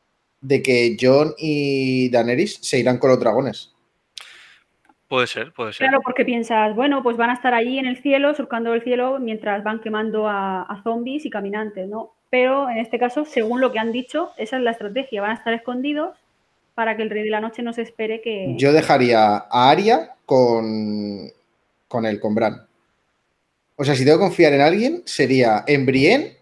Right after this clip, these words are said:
Speaker 1: y en
Speaker 2: Claro,
Speaker 1: Arya.
Speaker 2: exactamente, exactamente, sí.
Speaker 1: Y Jon con el
Speaker 2: No,
Speaker 1: dragón.
Speaker 2: pero Brienne, Brienne va a estar comandando el ejército,
Speaker 1: Ya,
Speaker 2: entonces
Speaker 1: pues,
Speaker 2: no.
Speaker 1: pues Arya directamente.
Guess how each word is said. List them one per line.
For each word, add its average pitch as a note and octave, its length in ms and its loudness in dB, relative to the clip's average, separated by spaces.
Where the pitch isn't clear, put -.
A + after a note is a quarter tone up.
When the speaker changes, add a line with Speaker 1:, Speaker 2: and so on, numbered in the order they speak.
Speaker 1:
y C3+ 140 0
en B2 40 4
Speaker 2:
Claro, A2+ 180 2
Speaker 1:
Arya. G#2 240 -4
Speaker 2:
exactamente, A2 640 -4
exactamente, G#2+ 560 -4
sí. - 220 -20
Speaker 1:
Y C#3 180 0
Jon G3 220 6
con F3+ 140 4
el C3+ 100 2
Speaker 2:
No, D3+ 120 4
Speaker 1:
dragón. B2 80 6
Speaker 2:
pero C3+ 200 4
Brienne, D#3 460 2
Brienne D3 340 -2
va D#3 60 4
a - 20 -2
estar C#3 260 -4
comandando A#2+ 500 -4
el A2 80 -6
ejército, A#2 360 -6
Speaker 1:
Ya, A2 320 0
Speaker 2:
entonces A2+ 300 -6
Speaker 1:
pues, A2+ 200 0
Speaker 2:
no. G2+ 100 -4
Speaker 1:
pues C#3 180 2
Arya C#3 240 4
directamente. A2+ 680 -2